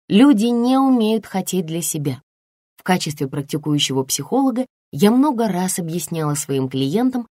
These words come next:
что такое сознание, бессознательное, подсознание и мозг.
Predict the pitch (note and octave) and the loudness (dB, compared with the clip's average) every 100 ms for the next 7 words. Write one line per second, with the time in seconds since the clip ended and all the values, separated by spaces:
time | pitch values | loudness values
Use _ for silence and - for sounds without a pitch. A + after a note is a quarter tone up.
0 | - - G3+ G3 F#3+ F3+ E3+ E3 D3 D3 | -14 -4 -2 -2 -4 -4 -4 -4 -4 -2
1 | C#3+ D3 F3+ G3 _ _ - F3 C4 - | -2 -2 -4 -6 _ _ -10 -2 0 0
2 | D#3+ C#3+ C3+ C3 C3 F3+ G3+ A3+ A#3 _ | -4 -4 -4 -4 -4 -2 -2 -2 -8 _
3 | - B3+ - C3+ C3 B2+ C3 C#3+ G3+ A3+ | -6 -6 -4 -6 -4 -6 -6 -4 -4 -6
4 | _ _ - F3+ D3 B2+ - _ | _ _ -6 -2 -2 -2 -10 _